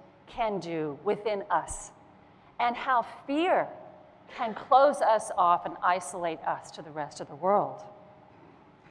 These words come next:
But Paul says to the Colossians, "You have nothing to fear." And neither do we, saints, holy people, holy family of the King,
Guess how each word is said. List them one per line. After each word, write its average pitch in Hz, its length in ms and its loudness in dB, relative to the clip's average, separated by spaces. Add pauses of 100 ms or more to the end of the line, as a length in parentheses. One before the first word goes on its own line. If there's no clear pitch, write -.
(240)
But - 260 -4
Paul 277 260 12
says 247 300 0
to 220 100 -12
the 202 80 -6
Colossians, 160 840 6 (300)
"You 214 140 -4
have 208 180 6
nothing 190 540 2
to 180 60 -6
fear." 156 320 -12 (1500)
And 220 200 2
neither 226 340 6
do 208 220 -2
we, 165 320 -6 (120)
saints, 151 500 -10 (500)
holy 202 300 4
people, 170 520 -10
holy 226 220 0
family 185 560 -10 (320)
of 208 140 -4
the 185 60 -4
King, 180 400 -10